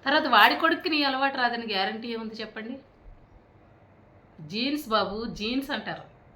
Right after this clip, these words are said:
అంచేత ఏంటంటే, ఒకవేళ దిక్కుమాల అలవాట్లు ఏమన్నా ఉంటే మానుకోండి.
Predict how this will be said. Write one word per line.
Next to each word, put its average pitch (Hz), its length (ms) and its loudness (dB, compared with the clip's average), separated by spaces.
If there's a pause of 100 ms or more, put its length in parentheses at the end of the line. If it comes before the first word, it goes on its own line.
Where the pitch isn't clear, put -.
(760)
అంచేత 170 360 -8
ఏంటంటే, 175 540 -10 (720)
ఒకవేళ 170 260 -4
దిక్కుమాల 175 360 -4
అలవాట్లు 180 380 -2
ఏమన్నా 170 240 -4
ఉంటే 165 200 -8
మానుకోండి. 165 760 -10